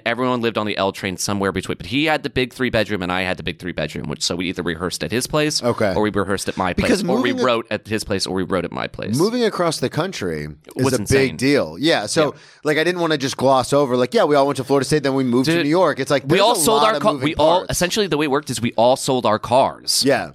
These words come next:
Speaker 1: And that gave us all, like,
Speaker 2: The money.
Speaker 1: five, six, seven, eight thousand dollars, and then you were just like, "I got three months
Speaker 2: Yeah.
Speaker 1: to,
Speaker 2: Okay.
Speaker 1: to figure it out, to get a job, to get situated."
Speaker 2: Well, and this is back when there were still parts of New York where you could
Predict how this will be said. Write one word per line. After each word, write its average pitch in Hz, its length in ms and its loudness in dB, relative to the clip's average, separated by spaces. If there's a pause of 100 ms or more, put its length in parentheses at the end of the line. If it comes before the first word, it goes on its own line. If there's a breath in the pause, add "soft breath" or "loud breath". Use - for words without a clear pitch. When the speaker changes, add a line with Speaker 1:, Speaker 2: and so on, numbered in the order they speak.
Speaker 1:
And 123 160 2
that 120 140 -2
gave 135 160 -4
us 131 140 -2
all, 120 140 4
like, 117 160 2
Speaker 2:
The 139 60 -6
money. 135 120 2
Speaker 1:
five, 127 200 2
six, - 320 -2
seven, 117 480 0
eight 120 160 -2
thousand 107 300 0
dollars, 135 480 2
and 113 200 -2
then 110 140 -2
you 113 80 2
were 113 60 0
just - 200 -2
like, 110 180 -2
"I 110 120 0
got 113 180 -2
three 117 220 -2
months 113 580 0
Speaker 2:
Yeah. 104 280 0 (140)
Speaker 1:
to, 143 100 0 (100)
Speaker 2:
Okay. 110 120 -6
Speaker 1:
to 110 80 -4
figure 104 300 -2
it 101 60 2
out, 101 240 -2
to - 80 -18
get 98 140 -2
a 90 60 -2
job, 101 480 0
to - 80 -14
get 98 180 -6
situated." 87 640 -2 (120)
Speaker 2:
Well, 151 140 4
and 151 100 0
this 170 140 -2
is 254 80 -4
back 143 320 -2
when 113 180 -2
there 107 120 0
were 107 100 0
still 123 220 0
parts 110 360 -2
of 101 120 -4
New 98 80 -2
York 101 340 0
where 95 80 -2
you 101 140 -2
could 95 400 -6